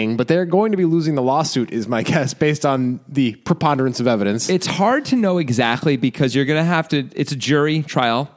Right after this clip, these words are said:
Speaker 2: And, uh, a civil, civil trials, I think, are usually jury trials. I'm not a law expert here, so if I get something wrong here, you're just gonna have to forgive me.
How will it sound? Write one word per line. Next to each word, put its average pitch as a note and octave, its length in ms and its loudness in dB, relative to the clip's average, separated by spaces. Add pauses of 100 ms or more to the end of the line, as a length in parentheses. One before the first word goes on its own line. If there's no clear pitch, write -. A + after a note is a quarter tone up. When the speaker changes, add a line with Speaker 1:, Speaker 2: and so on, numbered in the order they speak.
(340)
Speaker 2:
And, A2+ 360 0
uh, G#2 220 0
a A2 40 -2
civil, - 240 -2
civil B2+ 220 -2
trials, A2 260 0
I G#2 80 -2
think, F3+ 240 -2
are G2 60 0
usually D#2+ 280 -2
jury C2+ 280 -6
trials. E2 260 -8
I'm D#3+ 120 0
not E3 200 2
a D3 60 2
law A2+ 320 0
expert E2+ 320 -4
here, D#2+ 120 -4
so F2 160 -4
if E2 120 -4
I F#2+ 40 -2
get G2 140 -2
something F2 240 -4
wrong D#2+ 160 -2
here, D#2+ 100 -4
you're D#2 140 -4
just D#2 160 -10
gonna E2 80 -4
have D2+ 60 -10
to - 80 -18
forgive D#2 280 -8
me. C#2+ 200 -8